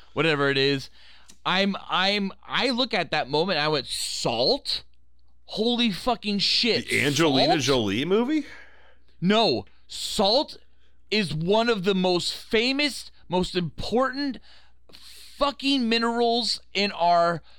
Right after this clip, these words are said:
Speaker 1: history as people. Salt used to be traded. Salt is what
Speaker 2: Yeah.
Speaker 1: we fought wars over.
Speaker 2: Celery.
Speaker 1: Salt is how people would make sure their meats
Speaker 2: Yeah.
Speaker 1: lasted long enough so they could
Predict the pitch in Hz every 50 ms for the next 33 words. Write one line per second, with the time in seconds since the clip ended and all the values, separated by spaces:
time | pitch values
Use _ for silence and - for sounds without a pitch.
0 | - - - - - - 247 294 254 - - - 214 220 226 226 220 208 - -
1 | 175 175 180 147 - - - - - - 220 233 226 - - 180 147 101 76 50
2 | - - - - - - - - - - - - - - - - - - - -
3 | - - - 214 190 208 233 277 262 214 175 190 202 220 233 - - 220 208 151
4 | 208 202 190 165 - - - - - 147 143 170 180 180 175 156 131 101 85 -
5 | - - - - - - - - - - - - - 208 202 233 262 240 214 220
6 | 214 165 175 175 - - 117 190 196 156 - - 214 202 175 - - 127 135 131
7 | 147 180 214 233 247 240 220 185 175 - 147 156 165 151 135 127 123 107 101 131
8 | 135 117 98 92 - - - - - - - - 226 226 254 294 254 - 226 233
9 | 180 185 170 185 190 196 208 208 190 - - 233 240 - - 240 233 226 208 -
10 | - - - - - 202 220 196 180 - 160 180 196 208 196 - - - - 247
11 | 240 226 190 220 208 190 180 175 175 196 247 277 277 214 - - - - - -
12 | - 190 202 - 143 175 202 202 247 269 254 - - - - 240 226 214 202 185
13 | 196 196 196 202 220 247 262 254 233 220 214 196 165 - 214 202 196 214 165 196
14 | 208